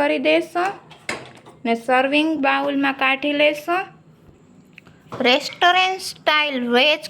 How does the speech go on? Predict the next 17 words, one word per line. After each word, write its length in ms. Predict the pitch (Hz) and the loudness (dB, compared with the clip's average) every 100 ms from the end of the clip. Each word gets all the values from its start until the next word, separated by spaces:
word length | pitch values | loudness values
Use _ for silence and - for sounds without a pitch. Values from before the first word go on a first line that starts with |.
| - | 0
ગ્રેવી 340 | 277 285 294 277 | 4 4 2 2
મંચુરિયન 580 | 277 285 302 294 277 269 | 2 0 0 0 2 0
આપણું 320 | 262 262 254 262 | -2 -2 -2 0
તૈયાર 320 | 254 285 285 - | 2 2 -2 0
થઈ 140 | 302 302 | 0 0
ગયું 160 | 311 311 | -4 0
છે 80 | 320 | 0
એટલે 160 | 262 240 | 2 2
મેં 100 | 226 233 | 0 0
સર્વિંગ 420 | 254 262 277 277 285 - | 0 2 0 -2 -6 0
બાઉલમાં 520 | 254 262 269 262 247 | 2 4 4 2 2
કાઢી 260 | 262 262 269 | 0 0 -2
લીધું 260 | 285 302 302 | -6 -8 -8
છે. 80 | 277 | -6
ઉપરથી 540 | 240 - 294 294 311 | -6 -4 -4 -4 -8
હું 80 | 285 | -6
ફ્રેશ 240 | - 240 | -2 -2